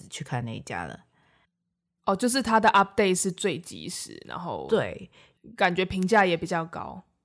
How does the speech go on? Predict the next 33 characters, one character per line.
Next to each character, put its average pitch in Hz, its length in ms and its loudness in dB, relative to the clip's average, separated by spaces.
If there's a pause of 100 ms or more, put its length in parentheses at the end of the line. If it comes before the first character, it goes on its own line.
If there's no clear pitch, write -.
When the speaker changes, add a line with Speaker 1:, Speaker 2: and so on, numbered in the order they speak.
Speaker 1:
对， - 240 -2
也， 180 200 -4
尤 196 260 0
其 208 180 -4
是 214 140 -2
weekend，weekend 175 1120 -4
的 165 100 0
话， 165 200 0
它 165 100 -2
大 156 140 -4
概 147 160 -2
有 120 180 -6
二 175 140 2
十 139 180 -4
几 123 180 -10
只 127 380 -4 (380)
小 127 240 -4
猫 127 240 0
咪 127 260 0
哦， 131 140 -6
就 190 80 -2
是 214 40 0
大 214 120 0
概 190 100 0
都 180 160 0
是 170 100 -8
ten 143 300 0
weeks - 400 -2
的， - 80 -20 (480)
的 131 140 -6
那 123 200 -4
一 113 40 -8
种。 - 180 -12